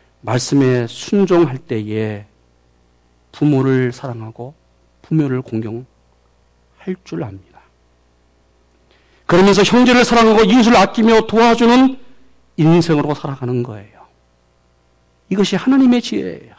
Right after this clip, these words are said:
자녀들에게 하나님을 경외하는 그 길을 보여주고 가르쳐주는데 최선을 걸고 목숨을 걸어야 되는 것이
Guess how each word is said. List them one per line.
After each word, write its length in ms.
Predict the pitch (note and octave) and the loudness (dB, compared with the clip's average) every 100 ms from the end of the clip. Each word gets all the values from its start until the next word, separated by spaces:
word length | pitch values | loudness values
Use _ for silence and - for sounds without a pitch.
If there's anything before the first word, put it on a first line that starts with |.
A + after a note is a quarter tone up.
| _ _ _ _ _ _ _ _ _ _ _ _ | _ _ _ _ _ _ _ _ _ _ _ _
자녀들에게 840 | - A#2+ A2+ A2 A2 A2 A2 G#2+ A2 _ _ _ _ _ _ _ _ | -10 -4 -4 -4 -10 -12 -16 -18 -20 _ _ _ _ _ _ _ _
하나님을 600 | - G#3 G3+ G#3+ G3 G3 | -12 -4 -2 2 2 0
경외하는 760 | - C3+ D3+ C#3+ C#3+ C#3+ A2 - _ _ _ _ _ _ _ _ | -2 2 2 0 -2 -2 -4 -10 _ _ _ _ _ _ _ _
그 220 | G3 G#3 | 0 0
길을 460 | - D#3+ E3+ F3 E3+ _ _ _ | 0 0 2 2 -2 _ _ _
보여주고 460 | - D#3+ E3+ E3+ E3 | -2 2 2 0 -4
가르쳐주는데 800 | C#3 C#3 - C#3 C3 C3 B2 A#2+ _ _ _ _ _ - | -6 -10 -10 -10 -8 -8 -12 -16 _ _ _ _ _ -8
최선을 560 | - C#4+ C4+ B3+ A3+ | -2 0 2 2 2
걸고 240 | F#3+ E3 D3+ | 2 2 0
목숨을 400 | C#3+ - F3 D#3 | -4 -2 0 0
걸어야 200 | B2 A#2+ | -2 -6
되는 200 | G#2+ A2 | -8 -12
것이 340 | G2 - D#3 | -14 -14 -14